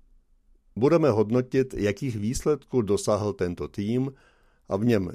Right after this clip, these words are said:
český zástupce, nesmíme opomenout dva faktory. Za prvé, obrysy činnosti týmu nebude určovat výhradně česká představa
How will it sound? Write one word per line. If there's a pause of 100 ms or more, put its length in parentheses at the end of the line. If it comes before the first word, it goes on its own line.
český
zástupce, (540)
nesmíme
opomenout (100)
dva
faktory. (1700)
Za
prvé,
obrysy
činnosti
týmu
nebude
určovat (220)
výhradně
česká
představa